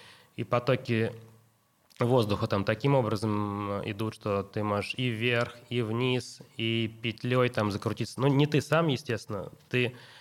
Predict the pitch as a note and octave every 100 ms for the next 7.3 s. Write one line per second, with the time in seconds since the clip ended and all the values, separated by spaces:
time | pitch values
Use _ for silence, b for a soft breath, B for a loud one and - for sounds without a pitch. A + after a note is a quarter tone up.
0 | B - - - C3 A#2+ - - - -
1 | A#2+ A#2 A2 G2+ G2+ B B B B _
2 | A2 G#2 G2 G#2 A2 B2 A#2+ A2 - C#3
3 | A#2 A2+ A2 G#2+ - - B2 A#2+ B2 A#2
4 | C#3+ C3+ A2 A2 - - E3 D#3+ B2 -
5 | B B B A#2+ - - A2 A#2+ A2 A2+
6 | B2+ C3 A#2+ A2 A2 G#2+ - - - A2+
7 | A2 G#2+ F2+